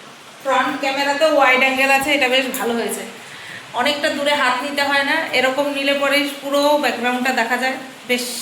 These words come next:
এই, এই ফিচার্সটার জন্য আমার এই ফোনের ক্যামেরাটা বেশি ভালো লাগছে। কি, তবে তুলনামূলক আমার Vivo আর OnePlus, OnePlus প্রথমে, ফার্স্ট,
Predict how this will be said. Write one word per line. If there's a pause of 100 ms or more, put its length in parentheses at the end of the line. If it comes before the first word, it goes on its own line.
(720)
এই,
এই
ফিচার্সটার
জন্য
আমার
এই
ফোনের
ক্যামেরাটা (500)
বেশি
ভালো
লাগছে। (120)
কি, (100)
তবে (480)
তুলনামূলক
আমার (100)
Vivo
আর
OnePlus, (320)
OnePlus (680)
প্রথমে, (240)
ফার্স্ট,